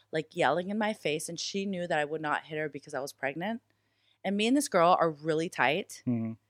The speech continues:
Speaker 1: and we still are. But there's been instances in hotels where her and I have gone face to face, and I'm like, "I'm gonna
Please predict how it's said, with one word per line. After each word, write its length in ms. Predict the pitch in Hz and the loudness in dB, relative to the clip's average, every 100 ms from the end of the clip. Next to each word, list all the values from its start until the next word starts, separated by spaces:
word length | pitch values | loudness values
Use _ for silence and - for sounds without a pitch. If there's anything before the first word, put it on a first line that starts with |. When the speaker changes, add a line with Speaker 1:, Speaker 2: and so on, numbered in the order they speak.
| _ - | _ -4
Speaker 1:
and 120 | 180 | -2
we 80 | 196 | -2
still 280 | - 202 190 | 0 2 4
are. 360 | 139 143 208 _ _ _ _ - | 4 2 -2 _ _ _ _ 4
But 280 | 180 - 156 | 4 4 2
there's 200 | 175 208 | 2 4
been 240 | 247 247 254 | 0 -2 -2
instances 600 | 175 - 190 - 202 - | -6 -6 -8 -6 -6 -4
in 160 | 170 | -6
hotels 640 | 156 156 - 131 151 190 - | -4 -4 0 0 0 -4 -8
where 200 | 170 147 - | -2 -2 -2
her 140 | 160 165 | -4 -2
and 100 | 180 | -2
I 140 | 165 | -2
have 160 | - - | -4 -2
gone 180 | 143 | -2
face 280 | 147 127 147 | 0 -4 -4
to 100 | - | -6
face, 320 | - 143 160 | 0 2 2
and 60 | 170 | -2
I'm 40 | 156 | -6
like, 120 | - | -6
"I'm 120 | 165 | -8
gonna 140 | 175 | -8